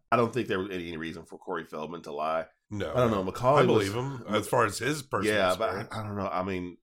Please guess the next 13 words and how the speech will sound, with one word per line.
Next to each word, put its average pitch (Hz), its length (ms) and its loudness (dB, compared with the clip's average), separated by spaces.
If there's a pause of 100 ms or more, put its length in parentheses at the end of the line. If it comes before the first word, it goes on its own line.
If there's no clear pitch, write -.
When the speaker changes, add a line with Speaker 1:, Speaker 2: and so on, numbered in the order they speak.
Speaker 1:
I 110 80 4
hope 110 240 2
it's 95 160 -6
not 98 220 2
true, 113 300 0
but 95 100 2
I 92 40 4
just 95 160 -8
feel 110 100 -2
like 98 180 0 (240)
just - 220 -12 (200)
Macaulay's 101 640 0
age 82 600 -6